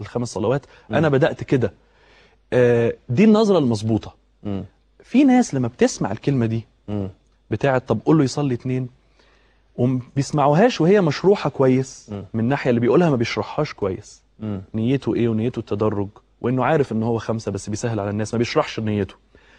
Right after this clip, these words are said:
Speaker 1: ومن الناحية التانية الشخص ده بيبقى عنده إحساس إن هو خايف على الدين قوي.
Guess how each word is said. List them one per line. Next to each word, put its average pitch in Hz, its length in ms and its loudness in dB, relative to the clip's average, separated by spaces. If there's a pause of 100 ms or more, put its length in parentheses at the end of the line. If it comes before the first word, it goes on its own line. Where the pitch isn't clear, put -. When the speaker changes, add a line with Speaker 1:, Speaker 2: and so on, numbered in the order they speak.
(140)
Speaker 1:
ومن 120 100 0
الناحية 196 300 2
التانية 180 320 2
الشخص - 380 -2
ده 180 140 4
بيبقى 139 300 0
عنده 165 340 2
إحساس 165 340 0
إن 135 80 -2
هو 151 120 4
خايف 170 300 2
على 120 120 2
الدين 127 380 4
قوي. 120 280 2